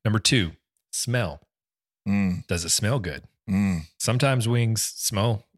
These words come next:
Speaker 1: great, smell amazing. Sometimes they don't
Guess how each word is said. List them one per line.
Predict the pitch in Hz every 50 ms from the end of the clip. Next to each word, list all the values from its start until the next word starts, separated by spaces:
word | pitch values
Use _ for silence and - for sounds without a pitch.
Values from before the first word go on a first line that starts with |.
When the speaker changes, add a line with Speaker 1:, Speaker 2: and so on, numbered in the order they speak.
| _ -
Speaker 1:
great, | - 95 85 95 104 104 - - - - - _ -
smell | - - 101 95 95 90
amazing. | 85 85 101 104 92 78 78 76 78 - _ _ _ _ -
Sometimes | - 117 135 135 190 180 139 117
they | 110 101 87 87 - _ _ _ -
don't | 92 98 135 - -